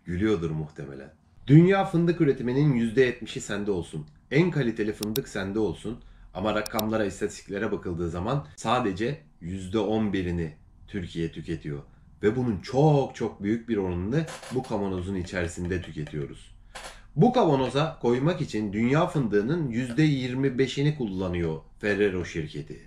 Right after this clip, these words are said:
Şimdi daha anlamlı olmuştur diye düşünüyorum gözünüzde. Ferrero şirketi bunu Türkiye'den ithal olarak almış olsa çok yüksek bedeller ödeyecek. Ve biz bu üründen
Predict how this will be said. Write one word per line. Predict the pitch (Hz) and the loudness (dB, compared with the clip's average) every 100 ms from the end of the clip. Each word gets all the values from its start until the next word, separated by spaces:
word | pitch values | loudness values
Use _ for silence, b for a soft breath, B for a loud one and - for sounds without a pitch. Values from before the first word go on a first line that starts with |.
| - | -16
Şimdi | - - 208 185 190 190 127 | -4 4 4 6 4 2 0
daha | 139 165 | 2 4
anlamlı | 160 151 143 151 | 6 6 6 6
olmuştur | 147 139 139 139 117 98 | 6 6 2 0 -4 -2
diye | 101 95 | -2 -2
düşünüyorum | 92 92 92 90 90 | -4 -2 -2 0 0
gözünüzde. | 95 90 87 82 80 76 - | -2 0 -2 -4 -4 -8 -2
Ferrero | 175 226 233 208 | 2 4 6 4
şirketi | 151 185 156 - 104 - - | 4 2 0 0 0 -2 -8
bunu | 120 139 208 156 135 | 2 8 8 6 0
Türkiye'den | - 214 233 - 180 117 101 151 - - | 0 2 2 2 2 4 2 0 -2 0
ithal | 151 - 170 175 | 0 0 2 4
olarak | 135 107 85 82 - | 4 2 -2 -6 -6
almış | 104 123 175 190 | 0 2 2 0
olsa | 117 80 - 156 - | -2 -2 -4 -6 -6
çok | - 233 220 | -4 -4 -4
yüksek | 190 190 185 | -2 -2 2
bedeller | 135 120 117 113 98 | 2 4 2 2 0
ödeyecek. | 82 80 76 73 - | -2 -4 -4 -6 -2
Ve | 110 98 | 0 6
biz | 175 185 - | 6 4 -10
bu | 98 90 95 139 160 - - | -10 -8 2 4 4 0 -2
üründen | 120 117 107 117 175 | 2 4 2 0 -2